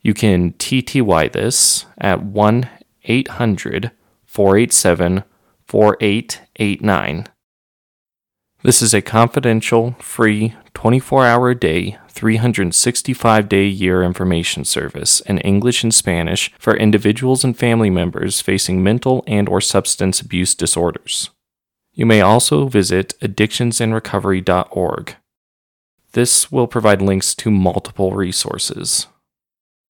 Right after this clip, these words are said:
Finally, there are a plethora of other resources out there. I hope you have sober family and friends that you can ask for help, or you can even ask your local physician.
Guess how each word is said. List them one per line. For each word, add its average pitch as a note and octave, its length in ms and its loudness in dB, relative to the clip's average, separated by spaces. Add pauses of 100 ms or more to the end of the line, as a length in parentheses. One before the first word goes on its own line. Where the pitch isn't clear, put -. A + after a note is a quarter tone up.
(580)
Finally, A2+ 580 2 (440)
there A2+ 160 6
are F#2+ 560 2
a F#2 180 -2
plethora F#2+ 760 -2
of - 140 0
other F#2 180 0
resources F2+ 600 -2
out D#2+ 180 -2
there. - 400 -10 (800)
I A2 120 -2
hope A2 220 0
you C3 100 4
have A2+ 300 2
sober A#2+ 380 0
family A2+ 380 0
and F#2+ 120 0
friends G2 360 -2
that F#2 120 -2
you F2 120 -8
can - 140 -10
ask F2+ 260 -4
for F#2+ 140 -8
help, G2 340 -4 (260)
or G#2+ 200 2
you G#2+ 200 0
can G#2+ 180 -4
even G2+ 320 -4
ask F2 320 -4
your G2 120 0
local F2 340 0
physician. F2 680 -6